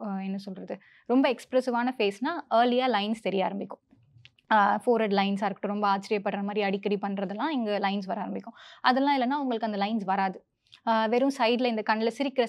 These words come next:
ஸ்மைல் லைன்ஸ் மட்டும் அங்கங்க வருதுன்னா ஒரு இடத்த மட்டும் டார்கெட் பண்ணா போதும். ஒருத்தங்களுக்கு என்ன தேவையோ அதை மட்டும் டார்கெட் பண்ணா போதும். ஒரு early,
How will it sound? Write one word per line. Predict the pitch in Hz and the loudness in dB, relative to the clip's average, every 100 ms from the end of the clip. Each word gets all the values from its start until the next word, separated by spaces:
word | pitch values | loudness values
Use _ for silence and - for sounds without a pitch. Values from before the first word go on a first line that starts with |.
| - | 0
ஸ்மைல் | 240 254 247 | -2 0 0
லைன்ஸ் | 220 220 | -2 -4
மட்டும் | 202 196 208 | -6 -4 -4
அங்கங்க | 196 208 | -4 -4
வருதுன்னா | 190 180 226 285 | -6 -6 -6 -2
ஒரு | 233 226 | -2 -2
இடத்த | 240 240 277 | -4 -4 -2
மட்டும் | 233 196 277 | -2 -2 -2
டார்கெட் | 247 190 190 196 | 2 2 0 -4
பண்ணா | 190 196 | -6 -4
போதும். | 190 185 - _ _ 214 | -6 -8 -12 _ _ -2
ஒருத்தங்களுக்கு | 214 233 220 208 | 0 -2 -2 -2
என்ன | 202 262 | -2 -2
தேவையோ | 277 214 202 196 302 | 0 -2 0 -2 -2
அதை | 214 214 | -2 -2
மட்டும் | 233 226 277 | -2 -2 0
டார்கெட் | 214 196 196 196 | 0 0 -4 -4
பண்ணா | 190 190 | -2 -2
போதும். | 196 190 247 359 | -4 -6 -4 -2
ஒரு | 262 247 220 202 196 | -2 0 0 0 0
early, | 240 240 247 254 | 0 0 0 -2